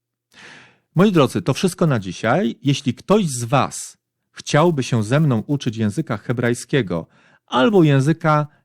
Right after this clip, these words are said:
greckiego, e, biblijnego, to zapraszam na kurs, który przygotowałem. Informacje o tym kursie znajdziesz pod linkiem, który umieściłem w opisie do tego filmu.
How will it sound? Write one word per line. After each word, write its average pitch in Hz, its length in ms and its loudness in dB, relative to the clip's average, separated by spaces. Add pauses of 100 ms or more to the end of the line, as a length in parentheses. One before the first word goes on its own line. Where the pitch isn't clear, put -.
greckiego, 135 1080 0 (360)
e, 113 160 0
biblijnego, 139 1000 0 (460)
to 240 100 0
zapraszam 180 540 2
na 147 120 2
kurs, 131 520 -2 (160)
który 143 260 0
przygotowałem. 147 920 -2 (840)
Informacje 160 720 2
o 127 60 -2
tym 120 180 -4
kursie 123 600 -2 (240)
znajdziesz 175 560 0
pod 117 220 -6
linkiem, 190 480 2
który 143 260 -2
umieściłem 139 720 0
w - 120 -20
opisie 147 380 -2
do 117 100 -2
tego 110 280 -4
filmu. 85 500 -4